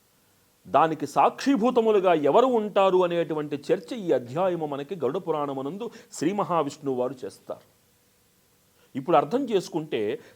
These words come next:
చిత్రగుప్తుడు చూడకన్నా ముందు కూడా ఇతని యొక్క పాపాలని,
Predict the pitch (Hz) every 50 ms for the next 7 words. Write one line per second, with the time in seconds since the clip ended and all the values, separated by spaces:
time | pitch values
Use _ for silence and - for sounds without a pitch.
0 | _ _ - - 139 139 - 254 262 220 220 269 - - 285 254 269 - - -
1 | - 135 170 202 214 - 214 214 220 220 220 214 202 156 139 156 185 220 254 254
2 | 220 190 143 123 113 123 180 247 - - - _ _ _ 127 175 - 220 220 220
3 | 214 208 202 202 202 208 185 - - 151 165 196 - 240 226 233 226 226 220 220
4 | 233 247 262